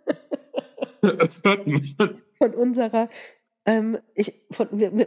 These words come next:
Speaker 2: kurz die Heimreise können wir kurz erzählen.
Speaker 1: Eine Stunde drei sind wir, okay. Machen wir Kurzfassung.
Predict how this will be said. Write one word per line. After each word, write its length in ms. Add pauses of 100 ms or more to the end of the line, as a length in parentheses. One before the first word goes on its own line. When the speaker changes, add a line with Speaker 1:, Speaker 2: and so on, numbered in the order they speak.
(100)
Speaker 2:
kurz 260
die 100
Heimreise 580
können 260
wir 100
kurz 260
erzählen. 580
Speaker 1:
Eine 160
Stunde 200
drei 200
sind 120
wir, 80
okay. 260 (240)
Machen 140
wir 60
Kurzfassung. 580